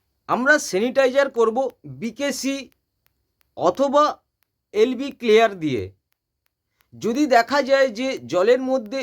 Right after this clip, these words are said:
লুমিনেট ব্যাকটেরিয়া বা লাইটিং ব্যাকটেরিয়া রয়েছে, সেক্ষেত্রে আমরা কিন্তু এলবি ক্লিয়ার জাতীয় স্যানিটাইজার দেব। যদি ডাইনোফ্লাজেলেট বা ডিএফ বেশি থাকে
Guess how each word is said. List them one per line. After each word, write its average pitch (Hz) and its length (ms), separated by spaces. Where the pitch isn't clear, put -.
লুমিনেট 220 400
ব্যাকটেরিয়া 233 540
বা 220 80
লাইটিং 208 340
ব্যাকটেরিয়া 254 500
রয়েছে, 220 380
সেক্ষেত্রে 277 640
আমরা 226 280
কিন্তু 254 320
এলবি 226 380
ক্লিয়ার 226 400
জাতীয় 190 460
স্যানিটাইজার 202 580
দেব। 185 120
যদি 214 220
ডাইনোফ্লাজেলেট 214 1000
বা 226 80
ডিএফ 254 300
বেশি 214 300
থাকে 247 220